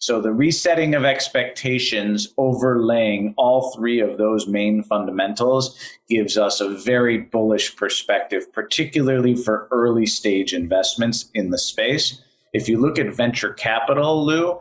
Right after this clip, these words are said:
over the years, the best performing funds tend to be built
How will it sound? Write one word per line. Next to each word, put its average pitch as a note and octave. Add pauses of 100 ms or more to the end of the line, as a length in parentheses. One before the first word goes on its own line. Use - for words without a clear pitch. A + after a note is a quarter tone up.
(340)
over A#2+
the A2
years, B2+
the -
best -
performing B2
funds A2
tend C3+
to C3
be G#2+
built A#2